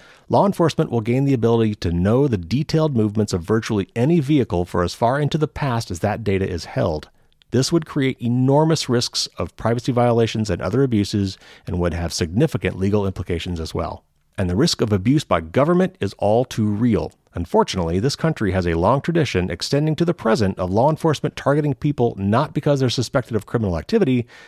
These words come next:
but because of their political or religious beliefs or race. That includes quasi-private surveillance.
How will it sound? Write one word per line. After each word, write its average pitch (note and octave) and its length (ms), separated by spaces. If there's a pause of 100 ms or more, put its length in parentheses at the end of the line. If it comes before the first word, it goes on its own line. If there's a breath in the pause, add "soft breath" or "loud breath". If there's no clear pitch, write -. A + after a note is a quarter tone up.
(120)
but F3 100
because E3 260
of C#3+ 100
their B2+ 120
political C#3 560
or A2 100
religious G#2 440
beliefs G#2+ 440
or F#2+ 160
race. F2 460 (400 soft breath)
That A#2+ 140
includes D3 500
quasi-private G#2+ 680
surveillance. F#2 600